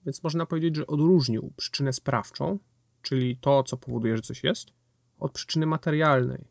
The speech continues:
czyli tego, z czego coś jest. Przyczyną sprawczą krzesła jest praca stolarza, a przyczyną materialną jest drewno. Wcześniej według autorów tej tezy mówiono tylko o jednej przyczynie, o arche.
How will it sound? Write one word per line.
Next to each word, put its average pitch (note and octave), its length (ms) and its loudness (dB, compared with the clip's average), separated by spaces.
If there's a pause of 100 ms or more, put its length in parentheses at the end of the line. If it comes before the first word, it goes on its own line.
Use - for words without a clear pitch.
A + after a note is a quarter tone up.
(140)
czyli C3+ 200 -2
tego, E3 380 2
z - 140 -8
czego C#3 320 0
coś - 400 -6
jest. - 380 -14 (420)
Przyczyną C#3 600 2
sprawczą C3+ 580 2
krzesła - 380 -2
jest G2 120 -8
praca - 320 -6
stolarza, D#3+ 600 0
a C3 60 -4
przyczyną C3+ 400 -4
materialną B2 560 0
jest A#2+ 140 0
drewno. G#2+ 500 0 (220)
Wcześniej F#3 300 6
według D3 280 0
autorów C3+ 360 2
tej A2+ 160 -6
tezy C3+ 260 0
mówiono D#3+ 340 2
tylko - 240 -10
o E3+ 60 -2
jednej C#3 340 2
przyczynie, - 440 -10
o - 200 -14
arche. C3 460 0